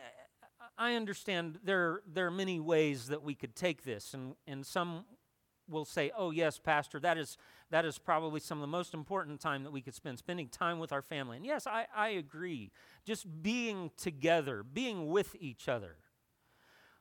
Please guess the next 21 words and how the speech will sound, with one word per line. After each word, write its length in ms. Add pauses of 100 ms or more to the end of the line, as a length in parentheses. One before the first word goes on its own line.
(760)
But 180
I, 320
I 160
think 440
beyond 580
that 640 (1400)
is 200
what 320
have 480
we 240
done 840 (1080)
in 260
the 80
time 640 (260)
that 220
we 140
had 340
with 480 (500)
family? 460 (1700)
Or 220
perhaps 720